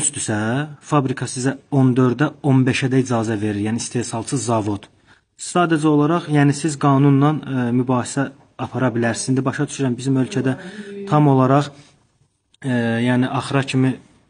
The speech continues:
m, belə deyək də, heç kəs, yəni dirəşmək istəmir.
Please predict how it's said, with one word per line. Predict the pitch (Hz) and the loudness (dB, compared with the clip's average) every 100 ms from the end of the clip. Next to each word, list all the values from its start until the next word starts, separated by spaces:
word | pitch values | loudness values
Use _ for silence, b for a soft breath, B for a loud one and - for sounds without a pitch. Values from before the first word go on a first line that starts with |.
| _ _ _ _ 131 | _ _ _ _ -14
m, | 120 117 117 120 | -8 -4 -2 0
belə | 127 123 | 0 0
deyək | 113 110 | 0 -2
də, | 123 127 | -2 -4
heç | - 131 | -2 -2
kəs, | 110 - b b b - | -4 -8 b b b -6
yəni | 123 127 | -4 0
dirəşmək | 131 131 139 131 | 0 2 2 0
istəmir. | - 127 160 160 - | 0 0 2 2 -2